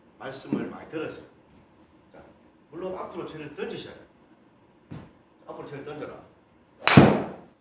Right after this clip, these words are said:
던지고 뒤로도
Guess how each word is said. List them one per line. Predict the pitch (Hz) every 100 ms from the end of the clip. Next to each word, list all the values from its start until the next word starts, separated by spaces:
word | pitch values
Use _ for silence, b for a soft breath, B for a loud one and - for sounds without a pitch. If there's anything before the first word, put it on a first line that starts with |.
| - - - - - - - - - - - - - - - - - - - -
던지고 | 196 269 214 214 190 190 196 202 202 - - - - - -
뒤로도 | 175 247 247 240 208 196 -